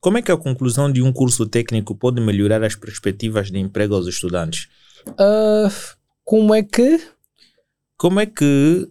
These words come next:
Speaker 1: a conclusão de um curso técnico
Speaker 2: Correto.
Speaker 1: pode melhorar as perspectivas de emprego aos estudantes?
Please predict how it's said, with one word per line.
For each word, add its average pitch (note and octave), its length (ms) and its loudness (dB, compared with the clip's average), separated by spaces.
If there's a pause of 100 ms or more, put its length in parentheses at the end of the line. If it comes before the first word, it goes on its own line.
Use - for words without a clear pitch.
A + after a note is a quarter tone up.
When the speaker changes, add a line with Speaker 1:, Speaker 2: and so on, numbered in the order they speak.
(140)
Speaker 1:
a B2 100 0
conclusão C3 640 0
de B2+ 120 2
um C3 80 2
curso B2+ 360 0
técnico G#2 520 -2
Speaker 2:
Correto. C3+ 420 4
Speaker 1:
pode A#2 80 -2
melhorar G#2+ 480 0
as G#2 140 -4
perspectivas G#2+ 920 -4
de G2 100 -4
emprego G#2+ 540 -2
aos G2 160 -4
estudantes? E2+ 760 -6